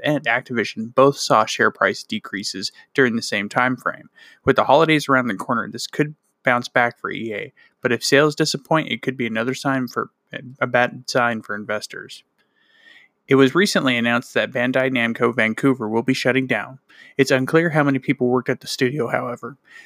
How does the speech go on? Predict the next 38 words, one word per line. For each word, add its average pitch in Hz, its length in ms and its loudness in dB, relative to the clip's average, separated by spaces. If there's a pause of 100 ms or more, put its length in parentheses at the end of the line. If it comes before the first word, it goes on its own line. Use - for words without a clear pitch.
(140)
They 156 140 8
produced 151 360 2
several 156 240 6
Pac-Man 147 460 2
mobile 135 240 6
games, 123 480 -2 (140)
Tap 151 180 2
My 139 180 2
Katamari, 127 680 0 (220)
and 139 160 2
Tekken 127 300 0
Mobile. 117 380 -4 (720)
There 139 300 2
is 127 120 2
a 127 60 -2
small 160 300 2
skeleton 143 480 0
crew 123 180 -4
staying 127 380 -4
on 117 240 -8
to 120 100 -14
support, - 380 0 (760)
to 147 160 -2
continue 151 520 0
to - 120 -10
support 120 400 -4
Tekken 120 300 -2
Mobile 123 260 -2
ga-, 113 180 -12 (200)
Mobile, 127 400 -2
so 120 240 -2
good 139 240 0
news 135 180 2
there 120 180 2
if 110 120 -6
you - 80 -18
play - 240 -2
it. - 140 -14